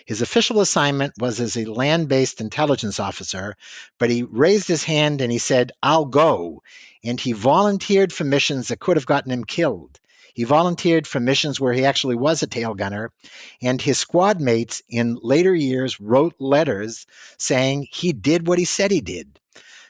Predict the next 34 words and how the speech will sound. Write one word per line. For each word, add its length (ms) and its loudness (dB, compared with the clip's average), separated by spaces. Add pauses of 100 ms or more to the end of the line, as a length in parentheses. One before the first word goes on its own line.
Now, 100 2
that 240 2
raises 340 2
two 240 2
interesting 360 -2
questions. 580 -4
One 240 2
is, 380 0 (260)
if 160 -6
you 60 -4
tell 260 0
enough 300 0
lies, 440 2
nobody's 460 2
gonna 160 -2
believe 460 0
you 340 -6 (220)
when 160 -2
you 80 -2
tell 220 2
the 100 -2
truth. 540 -2 (440)
But 100 0
in 80 2
a 40 0
way, 240 4
the 80 2
more 280 2
interesting 480 -2
psychological 720 -2
question 420 -6
to 120 -12
me 240 -6
is, 480 -12